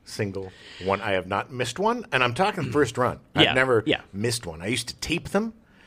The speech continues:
Speaker 2: Yeah.
Speaker 1: My buddy Sean and I, we were roommates. We would,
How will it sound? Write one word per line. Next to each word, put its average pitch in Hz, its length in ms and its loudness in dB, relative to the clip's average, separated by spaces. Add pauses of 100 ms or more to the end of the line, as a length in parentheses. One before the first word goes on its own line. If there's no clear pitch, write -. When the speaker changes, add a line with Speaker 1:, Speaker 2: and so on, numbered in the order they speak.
Speaker 2:
Yeah. - 180 2
Speaker 1:
My 101 200 -4
buddy 104 260 -2
Sean 113 400 -2
and 135 140 -2
I, 151 320 -2
we 113 160 -4
were 92 60 -4
roommates. 123 540 -4
We 95 200 -6
would, 85 200 -8